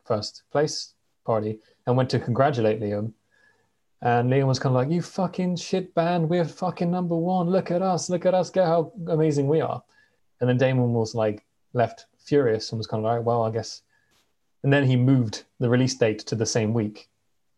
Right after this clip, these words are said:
And that's when you had Country House versus Roll With It. He was like, "Let's see who really is the best band."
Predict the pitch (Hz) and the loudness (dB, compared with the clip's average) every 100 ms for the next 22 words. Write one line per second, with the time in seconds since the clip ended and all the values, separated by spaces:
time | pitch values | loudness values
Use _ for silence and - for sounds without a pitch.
0 | _ 123 120 113 120 110 110 - 113 120 | _ -2 0 0 -2 -2 -2 -2 -4 -2
1 | 110 107 110 107 - 104 110 117 107 107 | -2 -2 -2 -2 -4 -6 0 0 0 -4
2 | - - _ _ _ _ _ _ _ _ | -6 -12 _ _ _ _ _ _ _ _
3 | _ _ 123 113 113 113 117 - 117 117 | _ _ -2 2 4 4 0 0 0 2
4 | 110 117 113 110 101 101 101 110 101 104 | 2 2 2 0 0 -2 -2 -4 -4 -4